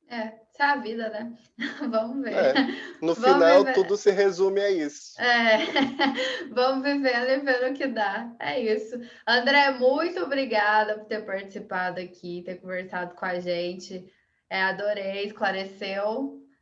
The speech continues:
Speaker 1: muito bem esses pontos. E espero ter você aqui outras vezes pra gente falar sobre outros assuntos.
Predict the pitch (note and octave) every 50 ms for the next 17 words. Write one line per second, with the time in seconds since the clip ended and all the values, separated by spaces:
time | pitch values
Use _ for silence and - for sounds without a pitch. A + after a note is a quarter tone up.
0 | _ _ - F#3+ A3 G#3+ B3+ B3+ A#3 G3 G#3 G3+ G#3 G#3+ A3+ A#3 A#3 A#3 G#3+ A3
1 | A3+ - A3+ G#3+ - - - G#3 F#3+ F#3 F#3+ G3+ G#3+ G#3+ - - A3+ A3+ A3+ -
2 | - - - A3 A#3+ C4 - - B3+ A#3 A#3 C4+ C4+ C4+ B3+ A#3+ A#3+ B3 C4 C#4
3 | - C4 B3 C#4 C#4 - B3+ A#3 A#3 A#3+ B3+ C#4 D4 C#4+ - - - G#3+ A#3 A#3+
4 | A#3 B3 A#3+ A#3 A#3 A3 G#3 G#3 G#3 A3+ A#3 - A3+ A3+ A3 G#3+ A3 - - -
5 | B3 A#3 G#3 G3 G3 G3 G3 G3+ A3+ - A3 G#3 G3+ - G3+ G3 G3+ G3 - G#3
6 | G#3 A#3 A#3 - G3+ E3+ - C#3 - - - - _ _